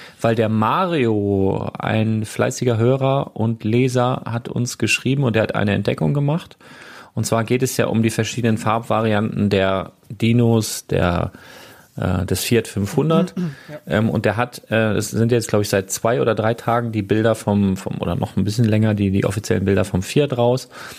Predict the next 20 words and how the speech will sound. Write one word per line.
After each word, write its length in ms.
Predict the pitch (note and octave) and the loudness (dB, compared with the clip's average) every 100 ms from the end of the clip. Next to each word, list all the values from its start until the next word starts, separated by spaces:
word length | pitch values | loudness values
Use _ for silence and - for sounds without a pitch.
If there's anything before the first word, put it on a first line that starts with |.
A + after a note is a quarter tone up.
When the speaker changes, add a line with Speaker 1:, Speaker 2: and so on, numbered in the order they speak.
| - | -4
Speaker 1:
Und 160 | A2+ G#2 | 0 2
ihm 100 | A2 | 2
ist 160 | G2 - | 2 2
aufgefallen, 520 | A#2 B2 C3 B2 A#2 | 0 -2 -2 0 2
dass 140 | A2+ - | 0 0
auf 160 | G2+ | -2
dem 260 | - G2 G2 | 0 0 0
Koffer 520 | - D3 - F3+ G#3 - | -2 -2 0 0 -2 -6
vom, 460 | - A2 G#2 A2 - | -2 0 2 -2 -6
vom 200 | - G2+ | -6 -4
Fiat 320 | - A2+ - | 0 0 0
fünfhundert 540 | G2+ G2+ A2+ D3 C#3 | 0 2 2 2 2
hinten 360 | G#2 - - C#3+ - - - - - | 0 0 0 -4 -6 -20 -20 -10 -2
ein, 420 | G2 G#2 A2 - | 0 2 0 -2
ähm, 400 | - F#2+ F#2+ F#2+ | -2 0 2 0
England-Aufkleber, 960 | - F#3 F#3 F#2+ - E2 - - F2 - | 0 2 2 0 -2 -4 -4 -4 -4 0
also 180 | - F#2+ | 0 2
ein, 240 | - F2+ - | 2 0 0
ein, 380 | F2 F2 - | 0 -2 -6
äh, 320 | - - - | -8 -6 -8